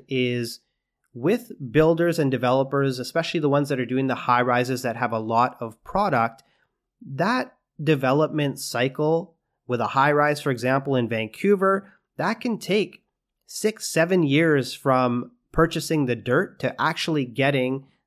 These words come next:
the high rise erected. And that's not solely due to the developer. In fact, a lot of that has to do with city approvals, et cetera.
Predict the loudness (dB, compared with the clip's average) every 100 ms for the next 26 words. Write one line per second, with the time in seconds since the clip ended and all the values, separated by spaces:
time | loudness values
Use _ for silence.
0 | _ -2 2 2 4 4 4 2 0 0
1 | 0 -2 -6 -8 -10 _ _ _ _ _
2 | _ 0 2 2 0 2 2 0 _ _
3 | _ _ -8 0 2 2 4 4 4 4
4 | 2 2 2 2 2 0 2 0 -2 -2
5 | 0 0 2 0 0 -2 -2 -2 0 0
6 | 0 -2 -4 -2 -2 -4 2 2 4 2
7 | 0 -4 -6 -4 -2 -4 -6